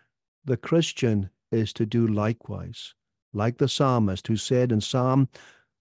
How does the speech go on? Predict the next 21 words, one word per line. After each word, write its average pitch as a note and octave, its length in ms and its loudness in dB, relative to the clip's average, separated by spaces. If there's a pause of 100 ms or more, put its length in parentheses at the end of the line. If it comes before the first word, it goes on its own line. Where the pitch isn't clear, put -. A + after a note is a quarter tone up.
(120)
thirty-one, C3+ 720 2 (400)
uh, A2+ 60 2
sorry, B2 460 0
thirty-four, C#3+ 920 2 (420)
verse B2+ 380 2
one, F2 380 -4 (640)
quote, - 540 0 (360)
"I G#2 220 0
will C#3 220 2
bless B2+ 400 2
the C3+ 120 -2
Lord F#2+ 480 -2 (140)
at F#2 180 -10
all A2 240 0
times. F#2+ 640 -6 (460)
His G2 240 -6
praise A#2 500 0
shall F#2 360 -8
continually G2 880 -2 (500)
be G2 300 -4
in G2+ 420 0